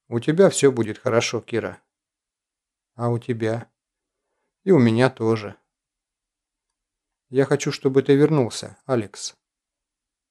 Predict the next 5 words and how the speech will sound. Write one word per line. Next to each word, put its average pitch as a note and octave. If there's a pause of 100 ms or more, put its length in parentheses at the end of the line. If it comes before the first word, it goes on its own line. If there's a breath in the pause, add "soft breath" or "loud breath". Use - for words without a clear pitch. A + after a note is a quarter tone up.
(120)
Я C3+
вернусь. A2+ (1160)
Целым C#3
и B2
невредимым. B2